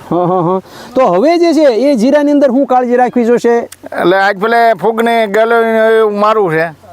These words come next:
Speaker 1: આ વખતે ગેલેલીઓ મારવી છે.
Speaker 2: અને થ્રિપ્સની એવી મારવી છે.
Speaker 1: હમ, બરોબર છે. અ, ખેડૂત મિત્રો, અ, જીરું જે છે એ, અ, હાલના સમયગાળા અંદર કહેવાય કે ફુમક્ય જે છે એ આવી ગયું છે, દાણા
Speaker 2: હા.
Speaker 1: ભરાવાની
Speaker 2: દા-
Speaker 1: શરૂઆત થઈ ગઈ, વરિયાળી જે છે એ ડોડવાઓ જે છે કમ્પ્લીટ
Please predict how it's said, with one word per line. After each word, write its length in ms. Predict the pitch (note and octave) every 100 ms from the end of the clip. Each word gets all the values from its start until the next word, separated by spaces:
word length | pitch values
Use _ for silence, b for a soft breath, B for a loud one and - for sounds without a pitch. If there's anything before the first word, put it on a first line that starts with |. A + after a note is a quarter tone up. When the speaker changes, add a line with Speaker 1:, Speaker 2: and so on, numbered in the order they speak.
| -
Speaker 1:
આ 120 | D#3
વખતે 280 | A3 G#3 A#3+
ગેલેલીઓ 420 | G#3 A3 A3 G#3+
મારવી 220 | G3 F3+
છે. 40 | F3+
Speaker 2:
અને 600 | F#3+ G3 F#3+ F#3+ F#3 F3+
થ્રિપ્સની 440 | - G#3+ - G3
એવી 420 | F3 F3 F#3 F3+
મારવી 320 | D#3 C#3+ B2+ A2
છે. 100 | G2+
Speaker 1:
હમ, 280 | D3 D#3
બરોબર 380 | D#3+ F3+ F#3 G3
છે. 200 | F#3+ A#3 B B B -
અ, 160 | G#3
ખેડૂત 240 | G#3+ B3+ C4+
મિત્રો, 380 | C#4 C#4+ C#4+ C#4
અ, 320 | A3 A#3 A3+
જીરું 320 | F3 C4 D4+
જે 160 | C#4 C4
છે 80 |
એ, 580 | C4+ G#3+ G#3 C4+ C#4 C#4
અ, 100 | - G#3 G#3+ G#3 -
હાલના 320 | - G#3+ C#4 C#4
સમયગાળા 440 | B3 C4 B3+ C4
અંદર 220 | B3+ B3+
કહેવાય 280 | A#3 C4 B3+
કે 120 | A#3
ફુમક્ય 500 | G#3+ B3+ C#4 C4 C4
જે 140 | B3 A3
છે 80 |
એ 180 | A#3+ A3
આવી 240 | A3+ A#3 A#3
ગયું 160 | G#3+
છે, 120 | G3
દાણા 200 | G#3+ F#3+
Speaker 2:
હા. 100 | A#3+
Speaker 1:
ભરાવાની 360 | A#3 A3+ A#3 A#3
Speaker 2:
દા- 120 | E3+
Speaker 1:
શરૂઆત 200 | F#3+ B3+
થઈ 200 | - A3
ગઈ, 100 | G3+
વરિયાળી 460 | F3+ G3+ B3 B3+ B3
જે 120 | A#3
છે 260 | A3 G#3+ F3 B B
એ 80 | G#3+
ડોડવાઓ 460 | G3+ A3 B3 C4 B3
જે 120 | A#3
છે 140 | A3
કમ્પ્લીટ 400 | G#3 A3+ B3+ E4